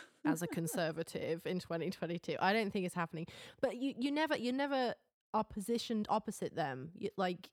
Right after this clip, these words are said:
Speaker 2: like you said, they're just people. Um, they're just people
Speaker 1: Right.
Speaker 2: doing a job, and that job happens to be fucking each other. You know, fair play to 'em. Good
Speaker 1: And
Speaker 2: for
Speaker 1: they do
Speaker 2: them.
Speaker 1: it well.
Speaker 2: They do it very well. They do it very well. Um, so then we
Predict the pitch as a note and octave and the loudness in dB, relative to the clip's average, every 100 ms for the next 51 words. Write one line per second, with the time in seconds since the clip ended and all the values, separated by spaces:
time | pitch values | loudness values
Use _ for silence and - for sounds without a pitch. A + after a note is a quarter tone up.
0 | _ - G#3+ G#3+ G#3 A#3 G#3+ A#3 D#4 - | _ -12 0 0 2 -2 0 -2 -4 -2
1 | C4+ - - - - _ _ _ F3+ F#3+ | -2 0 -2 -4 -14 _ _ _ 0 2
2 | F3+ F3 G3+ B3+ - C4 A3+ A#3 A3 A3 | 4 2 0 -2 0 2 2 2 2 2
3 | G#3+ A3 A3 D3+ C#3+ - F#3 F3+ F#3 F3+ | 2 2 4 2 0 -2 0 2 0 0
4 | G3 F3 F#3+ E3+ F#3 G3 F#3+ - G3 G3 | 2 0 0 -4 -2 0 -2 -2 -4 -2
5 | G3+ G3+ - _ _ _ - B3+ D4 D#3 | -2 -4 -8 _ _ _ -2 -2 -2 -4
6 | - D3+ D3+ F3 A3 B3+ C4+ G4 - G#4 | -2 -2 0 -2 -4 -2 -2 0 -2 -2
7 | - A#4+ - F4 D#3 - - _ _ _ | -2 -2 -2 -2 -2 -8 -20 _ _ _
8 | D4+ A#3+ B3 G3+ - F#3+ F#3+ E3+ - _ | 0 2 2 2 2 0 -2 -4 -8 _
9 | _ _ G#3+ G3+ - A3 A3+ B3 B3+ G#3 | _ _ -4 -4 -6 -4 -2 -2 -4 -4
10 | G3+ A3 A3+ G#3+ E3+ C3 D3+ D3+ G3+ G3+ | 0 0 2 0 -2 0 0 -2 -4 -2
11 | A#3 G3 G#3 G#3 G3+ E3+ D#3+ E3+ - G#3 | -2 0 0 2 0 0 0 0 2 2
12 | G#3+ G#3+ G#3 - - - B3 A#3+ A#3 G3+ | 2 0 -4 -10 -12 -2 2 2 0 2
13 | C4 D4+ D4+ C#4+ | 4 4 0 -2